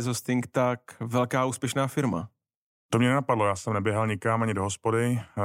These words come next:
Speaker 2: takže to byl takový punk a ono to nějak se tak vyvinulo časem.
Speaker 1: Já jsem tu hospodu měl taky připravenou, ale pak jsem si říkal, aby nás nikdo <laughs> nenařknul, že v sedmnácti letech se ještě nemá pít.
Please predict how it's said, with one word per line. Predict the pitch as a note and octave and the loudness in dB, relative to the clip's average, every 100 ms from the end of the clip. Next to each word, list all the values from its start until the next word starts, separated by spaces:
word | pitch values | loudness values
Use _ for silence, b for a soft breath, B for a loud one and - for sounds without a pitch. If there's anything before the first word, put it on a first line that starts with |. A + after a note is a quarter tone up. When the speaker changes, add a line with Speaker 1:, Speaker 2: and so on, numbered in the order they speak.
| G2+ G2+ G2 | 2 2 0
Speaker 2:
takže | G2+ G2 | -2 -2
to | G#2+ | -2
byl | A2 | 0
takový | G#2 A#2 A2+ - | 0 0 -2 2
punk | G#2 A2+ A#2+ | 0 0 -2
a | A#2+ | 0
ono | A2 | 0
to | G#2 A2 | 0 -2
nějak | A2 G#2+ | -2 -4
se | - A#2 | -6 -6
tak | G#2+ _ G#2 | -6 _ -2
vyvinulo | G#2+ G2+ F2+ E2+ _ - | 0 0 0 -2 _ -12
časem. | F#2+ - E2+ E2 _ _ _ - | -6 -2 -2 -2 _ _ _ 0
Speaker 1:
Já | B2+ | 2
jsem | D3+ | 2
tu | D3 | 2
hospodu | C#3 - D3 | 0 0 0
měl | C#3+ | 0
taky | A#2+ | -2
připravenou, | B2 B2 C3 B2+ B2+ | -2 0 2 2 0
ale | B2+ | 0
pak | A#2+ A#2 | -4 -4
jsem | A#2+ | -4
si | C3 | -2
říkal, | A#2+ - B2+ | -2 0 2
aby | B2+ | 4
nás | C3 C3 | 4 4
nikdo | C3 C3 | 2 2
<laughs> | |
nenařknul, | C3 C3+ - C#3 | 2 0 -2 0
že | C3 | 0
v | C3 | 0
sedmnácti | C#3 C#3 C3 - | 0 2 0 0
letech | C3+ B2+ - | -2 -2 -4
se | |
ještě | B2+ C#3 | -4 -2
nemá | B2+ C3 | 0 0
pít. | B2+ B2 | 0 -2